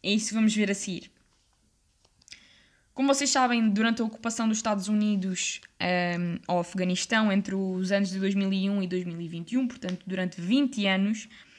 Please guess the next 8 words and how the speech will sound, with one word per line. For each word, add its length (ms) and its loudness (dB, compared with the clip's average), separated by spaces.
ah, 280 6
várias 380 2
conquistas 480 0
a 60 2
nível 340 2
de 260 -4
direitos 760 0
laborais, 720 0